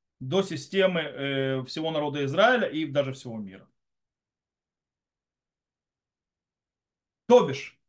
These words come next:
после благословения, первых трех благословений, человек не остается в том месте, где он был. Поэтому так важна кавана в них, в этих трех первых благословениях. Точнее, в самом первом, Баавот.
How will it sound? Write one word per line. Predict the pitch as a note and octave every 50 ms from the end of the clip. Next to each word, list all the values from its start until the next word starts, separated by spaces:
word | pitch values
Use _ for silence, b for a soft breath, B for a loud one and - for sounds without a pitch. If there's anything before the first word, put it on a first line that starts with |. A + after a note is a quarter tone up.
| _ _ _
после | G3 A#3 A3+ - - - C#3+ A#2+ G2+ - _ _ _ _ _ _ _ _ _ _
благословения, | - B2+ D3+ E3 E3 C#3+ D3 C3 - E3 E3 E3 D#3+ F3 F3+ E3+ D#3 C#3+ C3 B2 A2+
первых | - D#3+ D#3 C#3 C3 -
трех | - C#3+ C3
благословений, | B2+ B2+ B2 - - C3 B2+ D3 G3 B3 C#4 D4+ D#4 - - _ _ _ _ _ _ _ _ _ _ _ _ _
человек | _ - - E3+ D#3+ C#3+ C#3 C#3 D3 F3 G3+ A3 G#3 - - -
не | D3
остается | C#3 C3 - - C#3 D3+ D#3+ D#3 C#3
в | B2+ -
том | - B2+ C3
месте, | C3+ C3+ C3 - A#2+
где | G#2+ A2
он | G#2 G2
был. | F#2 E2+ - - _ _ _ _ _ _ _ _ _ _ _ _ _ _ _ _ _ _ _ _ _ _ _ _ _ _ _ _ _ _ _ _
Поэтому | - E3 F3+ G#3+ B3 A#3 A3+ G#3+ -
так | - F#3+ - D#3
важна | D3+ E3+ E3+ C3+ D#3+ F3+ G3
кавана | F#3+ - - F3 E3 D3 D#3+ D#3 D#3+ F3 F#3 E3+
в | D3 B2
них, | B2+ B2 A#2 G#2+ - -
в | B2
этих | B2 A#2 A#2+ G#2+ -
трех | - B2+ A#2+ A2+ A2 A2 -
первых | - B2 A#2 A2+ G2
благословениях. | A2+ A2+ A2+ - A2+ A2 A2 G#2 G2+ F#2+ G2 - - _ _ _ b b b
Точнее, | - - D3+ D3+
в | C3+ -
самом | F3 F3 F3 E3 C#3+
первом, | C3+ F3+ E3 C#3 B2 A2+
Баавот. | B2+ B2+ C3 C3 C#3 E3 C3+ A2 - -